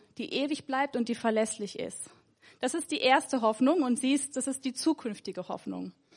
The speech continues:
Und dann denke ich, gibt's hier aber auch noch eine zweite Hoffnung und die finden wir in der Gegenwart. Diese Offenbarung Christi ist nicht nur was, was irgendwann in der Zukunft einmal stattfindet,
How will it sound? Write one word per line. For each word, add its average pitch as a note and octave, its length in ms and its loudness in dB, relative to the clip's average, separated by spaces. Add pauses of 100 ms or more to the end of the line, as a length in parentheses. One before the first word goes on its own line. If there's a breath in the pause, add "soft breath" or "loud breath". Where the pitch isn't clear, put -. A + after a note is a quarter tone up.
(260 soft breath)
Und A3+ 120 -2
dann A#3 120 4
denke D4 220 6
ich, - 120 -2
gibt's - 260 0
hier C4 220 4
aber A3+ 260 6
auch G#3+ 60 6
noch A#3+ 120 8
eine A3+ 140 6
zweite A#3 520 2
Hoffnung G#3 380 2
und G#3+ 160 2
die B3 100 2
finden B3+ 320 -2
wir A3+ 100 0
in - 100 -4
der G3+ 140 0
Gegenwart. G3+ 800 -4 (1040 soft breath)
Diese A#3 240 2
Offenbarung C4 520 6
Christi D4 380 0
ist A3+ 180 -2
nicht D#4 220 4
nur D#4 160 6
was, B3+ 200 2
was A#3+ 140 0
irgendwann A#3 840 4
in G#3+ 120 -2
der G#3+ 140 0
Zukunft C#4 440 0
einmal G3+ 300 0
stattfindet, G3 760 -2